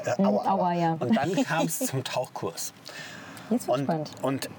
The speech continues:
Speaker 1: äh, dann kam's Tauchkurs und, äh, sie so, ja, mein Freund, der hat schon Advanced Open Water, aber ich würd auch gern Advanced Open Water jetzt machen. Wie viele Tauchgänge brauche ich denn?
Speaker 2: Wie lange waren die denn da, dass sie das alles
Speaker 1: Fünf
Speaker 2: machen
Speaker 1: Tage.
Speaker 2: und den Au-
Speaker 1: Fünf Tage.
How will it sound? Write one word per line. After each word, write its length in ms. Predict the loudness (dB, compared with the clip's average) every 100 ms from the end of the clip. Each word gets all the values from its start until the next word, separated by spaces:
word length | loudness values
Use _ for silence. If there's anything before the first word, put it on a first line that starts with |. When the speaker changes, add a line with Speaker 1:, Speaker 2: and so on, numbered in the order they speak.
| -6
Speaker 1:
äh, 220 | 0 2 2
dann 180 | 0
kam's 280 | 0 0 0
Tauchkurs 400 | 0 0 0 0
und, 280 | 0 0 2
äh, 160 | 2 2
sie 100 | 2
so, 80 |
ja, 180 | 2 4
mein 160 | 2 2
Freund, 260 | 2 2
der 80 | 4
hat 140 | 2 2
schon 120 | 0
Advanced 380 | 2 2 2 2
Open 240 | 4 6
Water, 300 | 6 6 2
aber 140 | 2 0
ich 120 | 0
würd 240 | 0 2
auch 120 | 0
gern 240 | 2 0 0
Advanced 360 | 2 2 2
Open 240 | 0 0 2
Water 220 | 2 4
jetzt 240 | 2 0
machen. 180 | -2 0
Wie 100 | 0
viele 120 | 2
Tauchgänge 400 | 2 0 -2 -6
brauche 200 | -4 -4
ich 60 | -2
denn? 100 | 4
Speaker 2:
Wie 40 | 6
lange 140 | 6 6
waren 120 | 6
die 80 | 6
denn 140 | 6
da, 200 | 6 4 2
dass 120 | 2
sie 100 | 2
das 160 | 4
alles 140 | 4 4
Speaker 1:
Fünf 160 | 6
Speaker 2:
machen 160 | 6 4
Speaker 1:
Tage. 120 | 4
Speaker 2:
und 100 | 4
den 120 | 4
Au- 180 | 4 2 -2 -10
Speaker 1:
Fünf 260 | -4 -4 -2
Tage. 240 | -2 -2